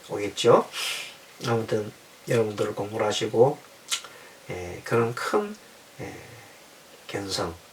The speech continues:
또 그런 걸 보고 난 다음에 성품을 보고, 그 다음에 성품을 본 것이 다가 아니고 그것을 계속 이어져서 육문을, 육문을 지켜야 되죠. 아, 육문을 항상 지키면서 이 몸뚱아리가 가-,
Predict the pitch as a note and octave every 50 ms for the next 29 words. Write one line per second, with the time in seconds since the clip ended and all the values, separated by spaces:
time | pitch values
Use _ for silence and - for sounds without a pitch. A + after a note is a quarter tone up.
0 | - - - - F2+ - - - G2 G2 G2 G2 F#2+ F2+ - G#2 G2 - F#2+ F#2+
1 | F#2 F#2 G2 A2+ G2+ F#2+ F#2+ G2+ F#2+ - A#2+ A#2+ A#2 - C3+ C3+ C3 C#3 C#3+ -
2 | F3+ A3 B3+ - - - - - - - - - - C#3 C#3+ C3+ C3 - - D#3
3 | D#3 F#3+ G3 G3+ G3 G#3 G#3+ A3+ A#3+ A3+ A3 - - - - B2 A#2+ A2 A2 B2
4 | C#3+ - - - - - - - - - - - - - - - - D#3 - A2
5 | G2+ - - - - - - - - - - - - - - - - - - -
6 | - - - A#2+ A#2+ A2+ A#2+ A2+ G#2+ - - F3+ - - - - - - - -
7 | - - - - D3+ E3 F#3+ G3+ G#3+ G#3+ G#3+ G#3+ A#3 B3+ C#4+ - - - - -
8 | - - - _ _ - - - - - - - - - - - - - E3+ F3+
9 | G3 G3+ G#3 G#3+ A3 A3 - - A#3 - G3 F#3 F3 E3+ D#3+ D#3 G#3 A3+ - -
10 | - - - - - - - G#2 F#2+ G#2+ A2 A#2 A#2 A2+ G#2 G#2 - A2+ A2 A2
11 | A2 G#2+ - B2 - - A2+ A2 A2+ A2 C#3 C#3+ D3 - - - - - - D3
12 | D3 C3+ D3 F3+ A#3 A3+ - B3 A#3 A#3 A3+ A3+ A3 A3 G#3+ G#3 - F#3+ -